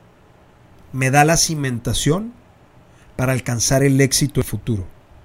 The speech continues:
Y lo podemos desglosar así.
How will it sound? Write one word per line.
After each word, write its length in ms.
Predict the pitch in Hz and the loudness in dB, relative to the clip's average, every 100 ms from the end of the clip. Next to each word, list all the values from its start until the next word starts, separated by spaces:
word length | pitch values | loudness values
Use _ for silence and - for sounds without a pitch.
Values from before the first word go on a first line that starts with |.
| - - - - - _ - _ _ _ _ _ _ _ _ _ _ _ _ - - _ _ - _ _ _ _ _ _ _ _ _ _ _ - - _ - - | -18 -18 -16 -20 -20 _ -20 _ _ _ _ _ _ _ _ _ _ _ _ -20 -20 _ _ -20 _ _ _ _ _ _ _ _ _ _ _ -20 -20 _ -20 -8
Y 80 | 123 | -4
lo 120 | 120 | 4
podemos 260 | 127 147 | 4 4
desglosar 440 | 139 117 117 - 131 | 2 2 0 0 0
así. 280 | 110 110 | 0 -4